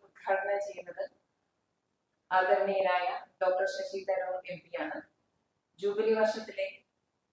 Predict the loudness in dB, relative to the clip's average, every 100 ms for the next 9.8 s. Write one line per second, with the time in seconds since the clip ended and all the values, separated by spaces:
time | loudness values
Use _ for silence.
0 | _ -4 -2 0 0 2 4 4 4 0
1 | -4 -6 -4 -8 -6 -2 2 2 2 0
2 | -2 -2 -2 0 0 0 -2 -4 -2 -2
3 | -4 -8 -8 -2 0 0 -2 _ _ _
4 | _ _ _ _ -10 -8 -6 -4 -2 0
5 | -2 -2 0 2 4 4 4 0 0 0
6 | 0 -4 -10 -16 -14 -10 -6 -6 -6 -10
7 | -20 -16 -14 -14 _ _ -6 -4 -6 -8
8 | -12 -16 _ -2 0 0 -4 -8 -6 -4
9 | -4 -10 -12 -12 -8 -6 -6 -10